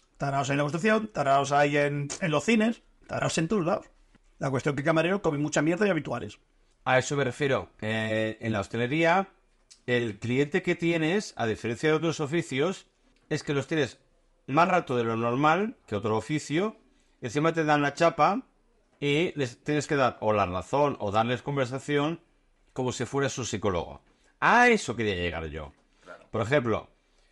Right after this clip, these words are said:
Speaker 2: en un supermercado los tienes en la caja, por ejemplo, o, o en medio del pasillo y te preguntan, "Eh, me falta esto y me voy". Vale,
Speaker 1: Mm.
Speaker 2: pues mira, están en el otro pasillo a la mano derecha. O, o en un hotel, "Eh, mi habitación,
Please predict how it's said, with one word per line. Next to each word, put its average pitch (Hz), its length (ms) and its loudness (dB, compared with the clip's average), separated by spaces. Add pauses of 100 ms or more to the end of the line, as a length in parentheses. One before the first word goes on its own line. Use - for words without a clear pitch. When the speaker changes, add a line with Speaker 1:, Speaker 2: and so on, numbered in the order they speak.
(120)
Speaker 2:
en 127 100 -2
un 151 60 0
supermercado 170 600 2
los 120 120 -2
tienes 143 220 -4
en 139 100 -2
la 139 120 -2
caja, 147 400 -2
por 110 120 -4
ejemplo, 139 580 -2 (600)
o, 104 400 4
o 104 160 2
en 101 100 2
medio 120 160 2
del 123 80 0
pasillo 127 400 0
y 101 40 -4
te 95 100 -10
preguntan, 110 580 0
"Eh, 113 220 -2
me 113 120 -2
falta 139 320 0
esto 190 260 0
y 175 40 0
me 139 120 2
voy". 104 360 0
Vale, 85 360 -2
Speaker 1:
Mm. 165 100 -2
Speaker 2:
pues 110 140 -4
mira, 147 180 0
están 170 260 0
en 190 80 0
el 185 100 -2
otro 202 180 -2
pasillo 196 540 0
a 208 60 4
la 190 60 0
mano 185 180 0
derecha. 160 540 -4 (600)
O, 127 720 2
o 123 240 2
en 127 100 0
un 160 120 0
hotel, 196 520 2 (580)
"Eh, 139 440 0
mi 143 120 2
habitación, 180 720 2